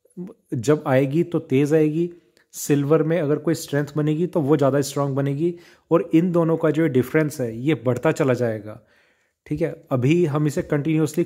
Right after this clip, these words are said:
कई दिनों से इन, इस चीज़ को ऑब्जर्व कर रहे हैं कि गोल्ड में एक सेलिंग प्रेशर बना हुआ है और सिल्वर में वही,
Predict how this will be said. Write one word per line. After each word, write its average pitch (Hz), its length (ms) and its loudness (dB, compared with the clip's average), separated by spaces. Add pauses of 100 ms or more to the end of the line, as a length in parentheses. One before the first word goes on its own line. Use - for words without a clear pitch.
(100)
कई 165 140 8
दिनों 180 200 0
से 170 180 -2
इन, 170 200 -2 (180)
इस 170 300 -4
चीज़ 156 180 2
को 160 120 -2
ऑब्जर्व 143 280 4
कर 147 140 -2
रहे 135 140 -2
हैं 170 180 -8 (420)
कि 156 100 -4
गोल्ड 143 340 6
में 160 120 0
एक 165 200 -4
सेलिंग 143 300 0
प्रेशर 143 300 -2
बना 139 200 2
हुआ 156 180 4
है 196 100 -4 (360)
और 151 120 2
सिल्वर 151 540 4
में 165 260 0 (380)
वही, 135 500 -2